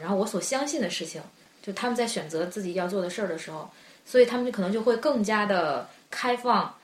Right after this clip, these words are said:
然后多元化，就是无所谓。就是<laughs>建筑学院刚刚的这个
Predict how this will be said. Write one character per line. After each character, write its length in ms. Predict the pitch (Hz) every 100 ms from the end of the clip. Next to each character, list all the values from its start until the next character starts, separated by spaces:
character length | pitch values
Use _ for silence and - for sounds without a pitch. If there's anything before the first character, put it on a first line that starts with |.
| _ _ _ _ _ _
然 140 | 180 185
后 100 | 190
多 200 | 240 233
元 180 | 165
化， 400 | 180 208 165 - - _ _ - _ _
就 100 | 185
是 80 | 180
无 280 | 170 156 233
所 160 | 233
谓。 240 | 160 196 - - 196
就 100 | 180
是 160 | 156 - - -
<laughs> 280 | 233 233 220
建 180 | 302
筑 80 | 254
学 120 | 208
院 100 | 220
刚 240 | 240 269 277
刚 220 | 277 285
的 360 | 240 185 170 165
这 100 |
个 100 | 190